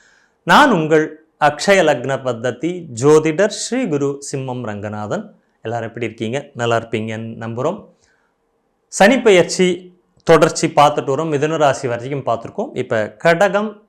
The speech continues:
சிம்மம், கன்னி இந்த மூன்று ராசி நபர்களுக்கும் இந்த சனி பெயர்ச்சி என்ன விதமான பலன்களை கொடுக்குதுங்கிறத பார்க்குறோம்.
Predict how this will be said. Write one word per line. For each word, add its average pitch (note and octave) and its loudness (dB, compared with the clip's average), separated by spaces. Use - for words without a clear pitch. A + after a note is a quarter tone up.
சிம்மம், F#3+ -2
கன்னி D3 -2
இந்த D3+ -4
மூன்று G3 -2
ராசி D3 0
நபர்களுக்கும் A#2+ -8
இந்த F3+ 2
சனி C#3+ -4
பெயர்ச்சி B2+ -4
என்ன A#2+ -6
விதமான A2+ -8
பலன்களை A2+ -6
கொடுக்குதுங்கிறத C#3 -8
பார்க்குறோம். - -10